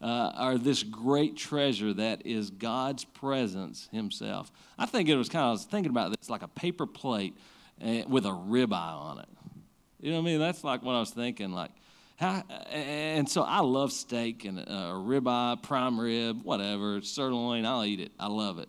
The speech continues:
all right? But on a paper plate, right? But if I was eating it off the paper plate, I would never be so confused that this is so delicious because of this paper plate.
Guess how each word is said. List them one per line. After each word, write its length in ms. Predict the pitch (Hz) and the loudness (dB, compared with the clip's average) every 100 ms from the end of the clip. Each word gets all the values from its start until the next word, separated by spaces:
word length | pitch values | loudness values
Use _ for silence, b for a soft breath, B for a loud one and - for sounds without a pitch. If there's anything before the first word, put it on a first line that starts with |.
| - | -6
all 80 | |
right? 240 | 113 143 - | 0 0 0
But 200 | 135 147 | 2 4
on 140 | 175 | 6
a 60 | 160 | 4
paper 380 | - 202 196 120 | 0 0 0 -2
plate, 400 | - 185 117 - | -2 0 0 0
right? 320 | 104 135 170 - b b b 170 | 0 0 -2 -8 b b b 2
But 80 | |
if 100 | 185 | 4
I 140 | 220 269 | 4 4
was 340 | 185 135 104 B B B - | 6 4 0 B B B 2
eating 340 | 208 254 226 | 4 4 6
it 160 | 220 214 | 4 6
off 320 | 190 196 - | 4 4 2
the 100 | 190 | 0
paper 360 | 180 185 170 139 | 2 2 2 0
plate, 500 | - 208 226 90 76 - - - - - _ _ _ _ _ b b | -2 -4 -2 -2 -8 -18 -20 -20 -20 -20 _ _ _ _ _ b b
I 120 | - | 6
would 160 | 262 185 | 8 8
never 380 | 175 226 277 254 | 6 4 2 0
be 160 | 254 | 0
so 280 | 220 247 247 | 2 4 4
confused 720 | 240 208 - 220 240 226 147 | 6 2 4 4 6 6 4
that 220 | 156 156 | 2 2
this 300 | 147 262 254 | 4 4 4
is 100 | 175 | 2
so 480 | - - - 196 277 | 2 0 4 6 4
delicious 800 | 226 240 180 190 247 - 151 135 | 4 2 4 4 2 0 -2 -2
because 480 | - 151 180 185 175 | 0 2 6 4 4
of 180 | 147 127 | 0 2
this 180 | 139 - | -2 -2
paper 540 | - 190 208 175 151 B B B - | 0 2 4 2 -2 B B B -12
plate. 360 | - 160 101 | 0 0 0